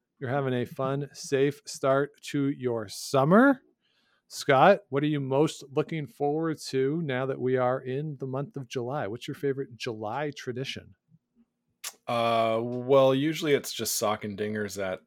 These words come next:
Speaker 2: uh, softball,
Speaker 1: <laughs>
Speaker 2: Sean. But, uh, I, I'm looking forward, uh, we're going on a little cottage, uh,
Speaker 1: Yeah.
Speaker 2: you know, a cottage country getaway for a few days. So, uh, that'll be nice, uh, hearing the loons on the lake.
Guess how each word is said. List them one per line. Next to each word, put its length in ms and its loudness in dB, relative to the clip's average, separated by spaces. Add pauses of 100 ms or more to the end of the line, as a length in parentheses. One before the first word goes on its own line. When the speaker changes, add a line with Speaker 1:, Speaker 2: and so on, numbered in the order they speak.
Speaker 2:
uh, 280 -4
softball, 560 2
Speaker 1:
<laughs> 60 -6
Speaker 2:
Sean. 420 -6
But, 260 -2 (180)
uh, 460 0
I, 320 2
I'm 100 0
looking 240 0
forward, 480 -4
uh, 400 4
we're 80 -4
going 200 -2
on 40 0
a 60 0
little 180 0
cottage, 800 -6 (340)
uh, 40 -16
Speaker 1:
Yeah. 340 -4 (220)
Speaker 2:
you 100 -14
know, 300 -12
a 60 -14
cottage 480 -8
country 560 -10 (540)
getaway 420 2
for 160 -2
a 60 -2
few 200 -4
days. 340 0
So, 360 -2 (420)
uh, 280 2
that'll 220 4
be 100 -6
nice, 460 -10
uh, 100 -4
hearing 340 -6
the 100 -6
loons 920 -6
on 160 -6
the 100 -6
lake. 440 -6